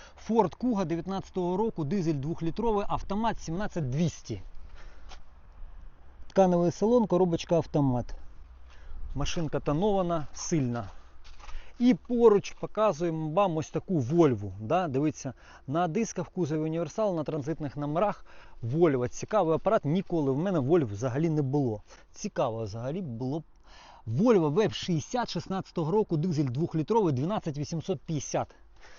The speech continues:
Ціна такої машинки. Тканевий салон, коробочка автомат. Маленький монітор.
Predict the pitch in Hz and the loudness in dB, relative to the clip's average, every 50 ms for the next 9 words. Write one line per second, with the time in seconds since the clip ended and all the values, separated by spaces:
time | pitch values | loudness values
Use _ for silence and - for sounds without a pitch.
0 | - - - - - - 147 147 165 170 - 151 - - 156 147 135 139 139 131 | -20 -20 -16 -16 -8 -4 -2 0 0 0 -2 -4 -2 0 2 2 4 2 0 -2
1 | - - 127 113 104 - 120 - - - 156 147 143 139 139 139 - - 180 190 | -2 -2 -4 -4 -2 -4 -8 -8 -6 -4 -2 0 0 0 0 0 -2 -4 -2 2
2 | 208 220 214 180 - 160 147 160 151 143 135 - - 139 135 120 - - 123 120 | 2 4 2 2 0 -2 -2 0 -2 -2 -4 -4 -4 -4 -4 -4 -4 -4 -4 -2
3 | 117 113 107 - - - - - - - - - - - - - - - - - | -2 -2 -4 -6 -10 -16 -18 -18 -20 -20 -20 -18 -16 -16 -16 -16 -16 -18 -18 -16
4 | - - - - - - - - - - - 131 143 156 196 190 160 - - 143 | -16 -16 -18 -18 -18 -20 -18 -18 -18 -12 -6 -2 0 2 2 2 2 2 0 0
5 | 143 139 139 131 - 123 120 113 98 | 2 2 0 0 0 0 -2 -2 -2